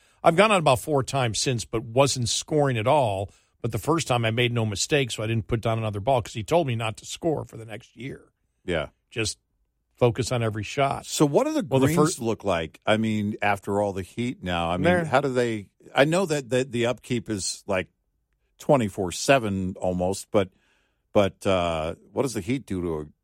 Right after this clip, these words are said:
Speaker 2: to golf
Speaker 1: I,
Speaker 2: courses?
Speaker 1: you know, I haven't been, I haven't been to the driving range here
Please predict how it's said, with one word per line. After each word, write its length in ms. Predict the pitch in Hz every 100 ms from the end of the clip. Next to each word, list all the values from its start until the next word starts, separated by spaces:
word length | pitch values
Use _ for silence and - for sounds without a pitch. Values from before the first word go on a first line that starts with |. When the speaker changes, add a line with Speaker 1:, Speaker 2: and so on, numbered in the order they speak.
| - _
Speaker 2:
to 100 | -
golf 380 | 73 95 - - 127
Speaker 1:
I, 200 | 127 139
Speaker 2:
courses? 140 | 131
Speaker 1:
you 60 | 135
know, 80 | 127
I 80 |
haven't 220 | 127 123 110
been, 260 | 127 123 -
I 160 | 117
haven't 340 | 107 123 117 110
been 280 | 123 120 110
to 140 | 123
the 220 | 117 110
driving 680 | 98 104 104 117 120 123 117
range 460 | 117 110 107 98 - _
here 600 | _ - 170 117 90